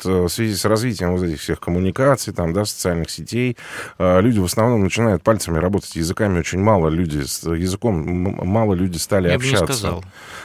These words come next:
Speaker 1: Э, вот поверьте мне, вот в больши-, в б-, в большом городе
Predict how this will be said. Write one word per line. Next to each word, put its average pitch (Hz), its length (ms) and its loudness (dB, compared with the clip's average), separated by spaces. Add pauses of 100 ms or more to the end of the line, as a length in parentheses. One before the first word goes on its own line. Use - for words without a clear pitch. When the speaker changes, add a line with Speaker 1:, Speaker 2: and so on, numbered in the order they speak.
(120)
Speaker 1:
Э, 92 260 0
вот 98 460 0
поверьте 131 400 4
мне, 104 280 4
вот 78 280 2
в 82 80 0
больши-, 104 340 4
в 87 180 2
б-, 92 220 4
в 82 80 -2
большом 98 360 2
городе 98 600 2